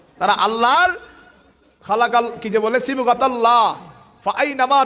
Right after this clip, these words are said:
তাওয়াল্লু ফাসাম্মা ওয়াজহুল্লাহ, তারা আল্লাহর রঙে ওয়াজহুল্লাহ, আল্লাহর রঙে রঙিন হয়েছে। সিবগাতাল্লাহ, আল্লাহর রঙে রঙিন হয়েছে। এরপর কি যে বলে, এই তাখাল্লাকু বি আখলাকিল্লাহ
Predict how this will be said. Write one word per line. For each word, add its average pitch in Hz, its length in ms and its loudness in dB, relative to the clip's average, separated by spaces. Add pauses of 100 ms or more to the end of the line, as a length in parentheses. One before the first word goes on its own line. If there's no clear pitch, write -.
তাওয়াল্লু 262 540 -2
ফাসাম্মা 254 480 0
ওয়াজহুল্লাহ, 240 880 0 (240)
তারা 220 140 0
আল্লাহর 285 380 0
রঙে 277 200 0
ওয়াজহুল্লাহ, 247 760 0
আল্লাহর 311 300 2
রঙে 277 180 0
রঙিন 247 220 -4
হয়েছে। 190 440 -6 (240)
সিবগাতাল্লাহ, 285 840 2
আল্লাহর 262 360 2
রঙে 302 200 2
রঙিন 269 260 0
হয়েছে। 220 540 -4 (520)
এরপর 185 220 0
কি 196 80 2
যে 202 100 4
বলে, 240 200 2 (300)
এই 190 180 -2
তাখাল্লাকু 277 760 0
বি 269 220 -4
আখলাকিল্লাহ 226 1000 0